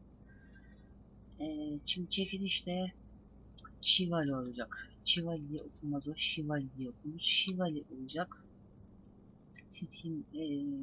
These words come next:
çekilişe katılmak için ilk başta bir Steam hesabınız olması gerekiyor. Yoksa hemen edinin. Yoksa oğlum siz oyun oynayamazsınız ki bilgisayarda yani. Nasıl oyun oynuyorsunuz? Muhtemelen korsan oyun oynuyorsunuz. Türkiye'deki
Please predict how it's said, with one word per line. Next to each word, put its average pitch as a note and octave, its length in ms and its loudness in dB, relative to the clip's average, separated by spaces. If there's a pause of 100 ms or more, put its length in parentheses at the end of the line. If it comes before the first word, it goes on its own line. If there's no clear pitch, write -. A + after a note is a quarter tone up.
(120)
çekilişe A3 420 0
katılmak A3 400 2
için F#3+ 200 -2
ilk - 160 -8
başta F3 220 -2
bir E3 80 0
Steam - 400 0
hesabınız C#3+ 420 0 (100)
olması B2+ 320 -8
gerekiyor. - 340 -6 (460)
Yoksa G3 400 0
hemen E3+ 220 2
edinin. D3+ 360 -2 (960)
Yoksa F3 300 2
oğlum F3+ 280 2
siz E3 180 -4 (160)
oyun E3+ 240 0
oynayamazsınız F3 680 0
ki D#4+ 140 -6
bilgisayarda C#4+ 500 -6
yani. C#4+ 260 -2 (120)
Nasıl D#4+ 240 -2
oyun D#4 180 -2
oynuyorsunuz? C#4+ 480 -2 (960)
Muhtemelen F3 400 0
korsan F#3 340 0
oyun D#3 140 0
oynuyorsunuz. C#3+ 600 -2 (120)
Türkiye'deki D#3+ 960 0